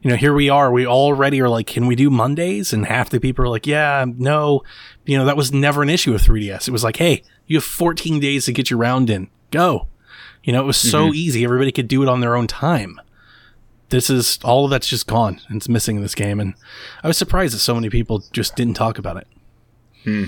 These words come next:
Speaker 1: It makes me wonder, uh, Rebecca, so you do some reviews. It's actually a really great question to ask you.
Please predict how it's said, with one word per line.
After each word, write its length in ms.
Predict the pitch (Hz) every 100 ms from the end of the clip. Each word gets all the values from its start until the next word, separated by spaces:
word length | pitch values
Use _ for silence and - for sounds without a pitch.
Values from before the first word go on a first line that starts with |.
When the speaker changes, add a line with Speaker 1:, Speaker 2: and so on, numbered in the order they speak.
| - - - - - -
Speaker 1:
It 60 | -
makes 180 | 208 240
me 80 | 285
wonder, 380 | 202 202 170 -
uh, 140 | 143
Rebecca, 480 | 151 143 165 175 117
so 120 | 110 127
you 220 | 131 180
do 240 | 156 156
some 340 | 139 - 143 135
reviews. 600 | 101 104 131 175 - - - - - _ -
It's 160 | 123
actually 300 | 151 151 147
a 40 | 143
really 200 | 143 151
great 200 | 160 147
question 320 | - 156 151
to 40 | 151
ask 240 | 156 -
you. 280 | 220 117 135